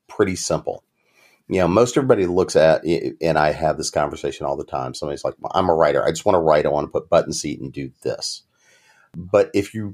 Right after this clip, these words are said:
going to do it and try to make a living at it, if you don't treat it like a business, it's not going to work. You might get lucky,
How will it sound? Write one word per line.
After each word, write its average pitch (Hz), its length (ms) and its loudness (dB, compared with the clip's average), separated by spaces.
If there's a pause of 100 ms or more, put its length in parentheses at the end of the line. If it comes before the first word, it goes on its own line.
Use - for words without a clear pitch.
(120)
going 151 280 6
to 160 140 -8 (160)
do 95 180 2
it 90 220 2 (420)
and 92 160 0
try 90 180 2
to 87 60 0
make 85 180 -2
a 82 60 -4
living 104 460 2
at 73 160 4
it, 73 240 0 (640)
if 92 160 -6
you 92 100 -4
don't 92 380 2
treat 104 180 0
it 95 80 6
like 87 220 2
a - 20 -6
business, 80 380 -4
it's - 180 -12
not 67 240 -4
going 69 240 -6
to 69 100 -6
work. 62 420 -10 (260)
You 90 160 -2
might 92 280 2
get 101 220 4
lucky, 90 580 0